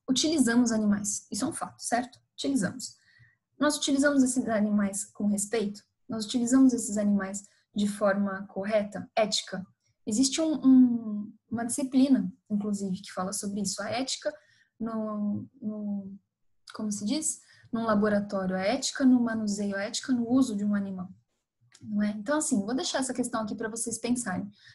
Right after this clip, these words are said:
Vocês já pensaram por que que o rato são as cobaias preferidas e as mais usadas em laboratórios? Pensa sobre isso e vamos construir um debate construtivo. Vamos construir uma coisa construtiva sobre essa <laughs> questão, tá bom?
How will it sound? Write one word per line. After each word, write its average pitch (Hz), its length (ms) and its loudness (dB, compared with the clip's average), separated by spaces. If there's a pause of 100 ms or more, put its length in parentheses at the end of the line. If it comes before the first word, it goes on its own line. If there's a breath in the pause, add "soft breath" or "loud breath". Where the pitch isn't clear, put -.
Vocês 240 140 -8
já 262 100 0
pensaram 208 480 -4
por 208 80 -6
que 233 120 -2
que 220 100 -4
o 220 60 -4
rato 208 440 -2 (160)
são - 160 -8
as 202 100 -2
cobaias 196 380 -4
preferidas 196 680 -2
e 185 40 -2
as 190 80 -6
mais 214 240 -4
usadas 196 380 -4
em 202 40 -6
laboratórios? 202 840 -4 (680)
Pensa 415 220 -6
sobre 262 280 2
isso - 320 -2
e 262 120 -6
vamos 294 240 0
construir 277 420 2
um 240 240 0
debate 214 340 -2
construtivo. 190 680 -4
Vamos 202 280 -4
construir - 560 2 (280)
uma 285 200 2
coisa 269 220 4
construtiva 262 800 4 (180)
sobre 233 500 2
essa 240 200 2
<laughs> - 0 -
questão, 254 640 2 (120)
tá 175 160 0
bom? 196 360 0